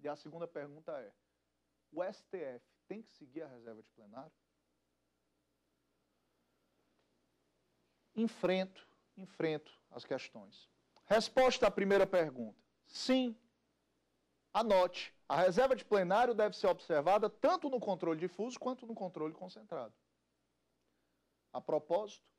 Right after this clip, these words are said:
no controle concentrado, a Lei nove oito meia oito barra noventa e nove é expressa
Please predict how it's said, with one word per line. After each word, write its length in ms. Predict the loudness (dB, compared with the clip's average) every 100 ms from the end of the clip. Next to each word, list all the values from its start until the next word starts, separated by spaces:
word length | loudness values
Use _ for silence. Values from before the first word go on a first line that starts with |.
| _ _ _ _
no 100 | -12
controle 440 | -10 -8 -4 -4
concentrado, 760 | -6 -10 -10 -10 -6 -4 -6 -12 _ _ _ _ _ _ _ _
a 80 | -4
Lei 180 | 0 0
nove 300 | 0 0 0
oito 220 | 0 -2
meia 160 | 0 0
oito 220 | 0 -2
barra 240 | -4 -4
noventa 240 | -4 -4 -4
e 20 |
nove 240 | -4 -2
é 40 | -4
expressa 920 | -8 _ _ -4 -4 -8 -16 -20